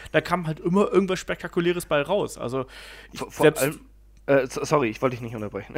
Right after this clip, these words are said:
Speaker 2: <laughs>
Speaker 1: Nee, selbst, selbst gegen so, so, auch sowas wie, wie Spike Dudley, gerade wenn er kleinere Gegner gehabt hat, die er
Speaker 2: Genau
Speaker 1: irgendwie durch die Gegend
Speaker 2: das.
Speaker 1: werfen konnte.
Speaker 2: Das wollte ich nämlich sagen.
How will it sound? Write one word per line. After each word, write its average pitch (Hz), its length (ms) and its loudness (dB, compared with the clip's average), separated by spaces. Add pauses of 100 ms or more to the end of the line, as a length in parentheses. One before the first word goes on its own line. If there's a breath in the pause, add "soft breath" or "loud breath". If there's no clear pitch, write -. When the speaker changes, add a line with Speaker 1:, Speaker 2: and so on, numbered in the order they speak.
(120)
Speaker 2:
<laughs> - 140 -10
Speaker 1:
Nee, 180 100 8
selbst, 175 260 4
selbst 196 180 4
gegen 190 160 2
so, 165 240 0
so, 147 280 0
auch - 140 -8
sowas 147 380 0
wie, 139 180 -12
wie 139 260 -4
Spike 156 320 2
Dudley, 160 280 4
gerade 139 200 4
wenn 160 80 0
er 156 60 2
kleinere 165 340 4
Gegner 127 280 -2
gehabt 123 260 -6
hat, 135 140 -4
die 143 60 2
er 131 100 4
Speaker 2:
Genau 135 160 -2
Speaker 1:
irgendwie 127 160 0
durch - 0 -
die 139 60 0
Gegend 113 140 2
Speaker 2:
das. - 120 -10
Speaker 1:
werfen - 240 -12
konnte. - 340 -14
Speaker 2:
Das 165 280 2
wollte 165 200 4
ich 156 80 -6
nämlich 147 280 -2
sagen. 131 360 2